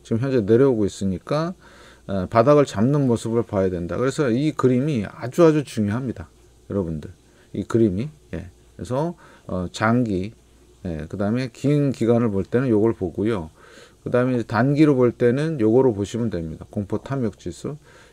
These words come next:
얘, 얘가 잘 맞아요. 그래서 지금 탐욕 구간에 있다가 다시 내려가는 중이고요. 왔다리 갔다리 합니다. 타임라인을 보시면, 예, 여기,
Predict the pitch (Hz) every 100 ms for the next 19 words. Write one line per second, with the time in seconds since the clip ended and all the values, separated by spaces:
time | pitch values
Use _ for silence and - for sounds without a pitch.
0 | - 117 135 127 135 151 143 123 127 87
1 | 95 78 80 - _ - _ - 101 120
2 | - 117 160 185 - - _ - 170 170
3 | 160 143 135 127 110 - 120 120 104 117
4 | 104 123 123 120 123 - 104 92 90 127
5 | 104 90 120 120 104 90 104 101 139 117
6 | 107 123 - - - - - 156 156 151
7 | 135 139 117 101 - 110 135 165 175 180
8 | 175 _ - - - - 90 107 95 90
9 | 104 143 180